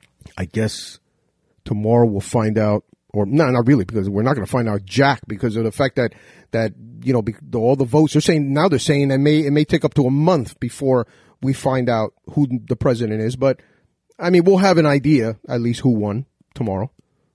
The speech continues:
at least somewhat. It may, it may change. You know, we, you know, it's gonna be one of those nail biter elections, but, um, I guess we'll see.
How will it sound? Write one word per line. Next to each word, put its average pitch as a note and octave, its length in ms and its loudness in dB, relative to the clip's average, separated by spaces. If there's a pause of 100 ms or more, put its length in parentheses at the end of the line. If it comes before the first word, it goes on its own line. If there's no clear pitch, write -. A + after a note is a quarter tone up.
(120)
at B2 80 -4
least B2 180 -2 (500)
somewhat. A2 680 -2 (420)
It G2 100 -8
may, A#2+ 160 -2
it A#2 160 -2
may C3 140 2
change. C3+ 500 0
You B2 60 -6
know, G#2+ 60 -4
we, G#2+ 260 -4 (260)
you A2+ 240 -8
know, G#2+ 200 -6 (220)
it's - 100 -20
gonna D3 140 4
be C#3 40 4
one B2+ 200 2
of B2 60 4
those A2+ 180 0
nail C3+ 420 4
biter B2 540 4 (380)
elections, A#2 580 -4 (600)
but, B2 380 2
um, A2 540 -2 (1120)
I A#2 120 -6
guess A#2+ 200 -2
we'll B2 120 2
see. C#3 360 -2